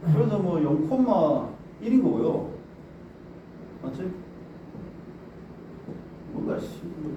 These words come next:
이따가 치자고. 됐냐?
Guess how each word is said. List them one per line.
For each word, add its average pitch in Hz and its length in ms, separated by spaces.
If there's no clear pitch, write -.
이따가 - 200
치자고. - 520
됐냐? 131 220